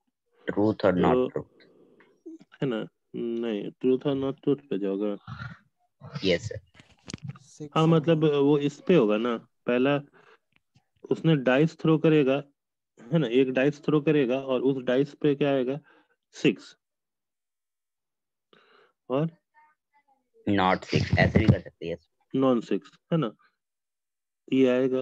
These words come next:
Speaker 2: और उसने क्या किया? report किया कि छह आया, ठीक है ना? उसने क्या किया? report किया सिक्स,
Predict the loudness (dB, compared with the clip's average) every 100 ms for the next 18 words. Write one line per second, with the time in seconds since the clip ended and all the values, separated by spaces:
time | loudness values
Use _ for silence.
0 | -4 -2 0 -2 -4 -6 -2 0 0 0
1 | -2 -4 -4 0 0 0 0 0 0 -4
2 | -4 -2 0 0 -4 -6 _ _ _ _
3 | _ _ _ _ _ _ _ _ _ _
4 | -8 -6 -6 -8 -8 -6 -4 -4 -6 -4
5 | -4 -2 0 -2 0 -2 -2 -8 _ _
6 | _ _ _ _ _ _ _ _ _ _
7 | _ _ _ _ _ _ _ _ _ -4
8 | -4 -4 _